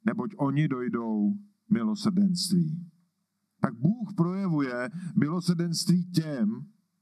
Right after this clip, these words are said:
kteří sami projevují milosrdenství druhým. Ale tady pozor,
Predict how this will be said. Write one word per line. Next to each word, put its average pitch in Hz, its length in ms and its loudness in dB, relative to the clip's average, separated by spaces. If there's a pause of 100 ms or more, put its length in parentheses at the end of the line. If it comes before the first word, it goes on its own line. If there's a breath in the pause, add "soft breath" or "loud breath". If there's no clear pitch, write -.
kteří 143 300 0
sami 143 580 0 (240)
projevují 123 580 -4
milosrdenství 110 880 0
druhým. 98 540 0 (2500)
Ale 113 200 0
tady 135 180 -2
pozor, 104 500 0